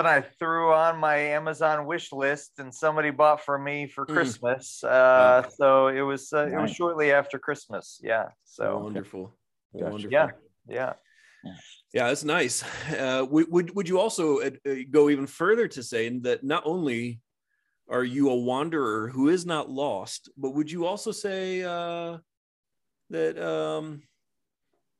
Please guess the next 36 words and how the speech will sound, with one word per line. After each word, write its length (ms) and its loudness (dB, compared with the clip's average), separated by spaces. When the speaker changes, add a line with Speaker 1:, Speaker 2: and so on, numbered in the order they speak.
Speaker 2:
that, 200 -4
that 120 -4
maybe 260 -4
you're 180 0
a 100 0
gold 580 -4
that 320 0
still 340 2
glitters 400 0
or 80 2
doesn't 400 -4
glitter? 340 -6
Wo-, 340 -2
would, 360 -6
because 380 -4
you 120 2
look 140 -2
great 360 2
for 120 -2
your 220 -2
age, 340 -4
if 120 -10
we 100 2
can 100 -10
just 200 -6
be 120 -6
honest 420 -6
here. 360 -10
Uh, 160 -2
but 200 0
would 180 -2
you, 100 -6
would 200 -2
you 60 -6
carry 440 0
any 200 -4